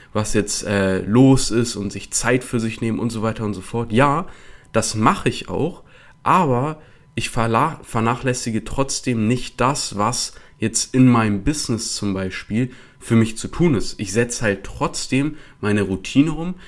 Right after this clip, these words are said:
ich erledige, erledige trotzdem die Sachen, die getan werden müssen und, ähm, nehme mir aber selber zusätzlich Zeit und lass dafür andere Sachen weg,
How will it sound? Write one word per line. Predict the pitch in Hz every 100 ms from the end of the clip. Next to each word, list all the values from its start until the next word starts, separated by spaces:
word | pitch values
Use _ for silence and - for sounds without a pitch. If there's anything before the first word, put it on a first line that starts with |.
| -
ich | 104 113
erledige, | 110 110 110 107 107
erledige | 110 104 107 104 101
trotzdem | - 113 131 - 123 107
die | 101
Sachen, | 110 117 113 98
die | 101
getan | 101 104 - 104 98
werden | 95 90
müssen | 95 135 - 185 190 - - - -
und, | 113 113 110 107 -
ähm, | 104 107 104 104
nehme | 101 101 123 185
mir | 175 147
aber | 123 110 101
selber | 90 117 143 139 131 135 - -
zusätzlich | - - 139 123 120 - 101 -
Zeit | - - 147 180 160 190 - - - -
und | 120 117 117 117
lass | - 113 120
dafür | 104 - - -
andere | 180 214 135
Sachen | 95 95 101 92
weg, | 92 135